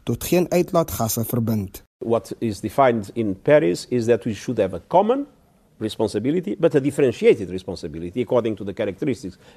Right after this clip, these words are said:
Speaker 2: of each country. So it's, uh, uh, I cannot ask South Africa to do the same as my own country, Portugal, that hopefully will close all coal power plants, uh, in twenty twenty-one or twenty twenty-two. Uh, it's clear it, it should not be like that.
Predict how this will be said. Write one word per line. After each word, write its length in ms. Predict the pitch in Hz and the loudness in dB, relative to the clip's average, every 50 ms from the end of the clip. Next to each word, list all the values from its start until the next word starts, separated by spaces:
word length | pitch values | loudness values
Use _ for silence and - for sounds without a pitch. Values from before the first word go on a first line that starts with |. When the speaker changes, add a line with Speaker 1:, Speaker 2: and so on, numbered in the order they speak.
| _ - | _ -8
Speaker 2:
of 80 | 101 | -8
each 180 | 104 92 - - | -8 -8 -8 -10
country. 340 | - - - - - 82 - - - - - - _ | -10 -12 -10 -12 -16 -18 -18 -20 -20 -20 -20 -20 _
So 300 | - - 135 143 - - | 0 4 4 4 6 4
it's, 240 | 127 117 - - - - | 2 0 -2 -8 -8 -6
uh, 60 | 127 - - - - - _ - | -6 -6 -8 -10 -20 -20 _ -4
uh, 260 | - 123 - 123 139 135 - | -2 -2 0 0 -2 -2 0
I 80 | - 139 | 0 2
cannot 300 | 131 - 143 147 135 - | 2 2 2 2 4 4
ask 260 | 160 156 139 - - | 4 4 4 2 -2
South 240 | - - 117 107 - | -2 -2 -2 0 2
Africa 360 | 135 127 123 147 127 - 139 | 0 0 0 -2 -4 -4 -4
to 100 | 123 - | -4 -4
do 120 | 123 120 117 | -6 -6 -8
the 80 | 107 | -8
same 240 | 101 - 135 123 120 | -2 0 0 0 0
as 100 | 110 101 | 0 -2
my 160 | 117 110 110 | -2 -2 0
own 120 | 107 107 104 | -2 -2 -2
country, 300 | - 123 113 95 117 110 | -2 -2 -2 -2 -4 -4
Portugal, 480 | - - 240 - - 131 113 117 117 - - _ _ - | 0 0 0 0 0 -4 -6 -6 -6 -8 -14 _ _ -4
that 180 | 107 101 - | -4 0 2
hopefully 380 | 131 135 127 127 - 123 131 127 | 2 2 2 0 -2 -4 -2 0
will 200 | 120 123 117 104 | 0 0 0 0
close 380 | - - 135 131 127 113 - | 0 2 2 2 2 0 0
all 240 | - 135 131 127 123 | 2 2 4 4 2
coal 240 | 123 - 123 120 107 | 2 2 2 2 2
power 240 | - 120 110 101 101 | 2 2 2 2 0
plants, 480 | - 113 110 104 107 107 - - - | 0 -2 -2 -2 -2 -6 -10 -8 -6
uh, 80 | - 120 - | -4 -4 -2
in 160 | 120 113 117 | -2 -4 -4
twenty 340 | 110 110 110 104 95 101 98 | -2 -2 -2 -2 -2 -4 -8
twenty-one 540 | 92 - 101 98 95 - 107 131 151 143 123 | -8 -6 -6 -8 -6 -4 -2 -2 0 0 0
or 60 | 101 | -2
twenty 260 | - 113 98 92 101 | -4 -4 -6 -6 -8
twenty-two. 500 | 87 - 90 80 92 92 95 - 139 - - - - - - - - _ | -8 -8 -8 -8 -10 -6 -2 -2 -2 -2 -2 -8 -18 -20 -20 -20 -10 _
Uh, 400 | - 98 101 98 98 101 92 82 - | 0 2 4 4 4 2 0 -2 -4
it's 200 | - 107 - - | -8 -10 -10 -4
clear 280 | - 160 147 123 104 104 | 0 2 4 4 4 2
it, 80 | 107 - - | -2 -4 -8
it 160 | - 117 - - 101 104 | -10 -10 -10 -12 -16 -12
should 140 | - 110 98 | -8 -6 -2
not 200 | 104 104 98 - | -2 -2 -2 -2
be 80 | 110 | -4
like 240 | 98 98 95 95 - | -6 -6 -6 -4 -2
that. 300 | 127 117 85 - - - | -2 -2 -2 -4 -8 -20